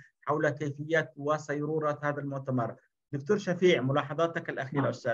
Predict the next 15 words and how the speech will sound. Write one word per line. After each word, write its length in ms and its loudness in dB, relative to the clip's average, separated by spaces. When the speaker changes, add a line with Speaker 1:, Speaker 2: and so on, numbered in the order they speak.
Speaker 1:
الغالي. 440 -6
Speaker 2:
آه، 280 0
شكرًا 360 6
لك، 260 10
لأني 540 6
حتى 360 0
أنا 420 6
متعب 440 2
ورجعت 880 4
اليوم 640 8
<laughs> 400 2
نهار 160 2
كامل 280 2
في 100 -2
تونس. 520 4